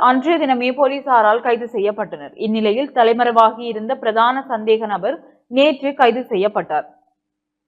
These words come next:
யாழ்ப்பாண மாவட்ட சிரேஷ்ட போலீஸ்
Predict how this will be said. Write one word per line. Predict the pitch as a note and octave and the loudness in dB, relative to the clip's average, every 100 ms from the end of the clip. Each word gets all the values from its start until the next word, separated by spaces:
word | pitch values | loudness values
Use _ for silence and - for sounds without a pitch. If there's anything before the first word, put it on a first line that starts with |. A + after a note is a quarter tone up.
| _ _ _ _ _ - | _ _ _ _ _ 4
யாழ்ப்பாண | C4+ C4 E4 G4+ G4 | 10 10 10 6 6
மாவட்ட | D#4+ C#4+ C#4 D4 D4+ D4+ | 6 6 6 6 4 4
சிரேஷ்ட | C4+ C4+ C#4+ C#4+ | 2 2 0 0
போலீஸ் | B3+ B3+ | 0 0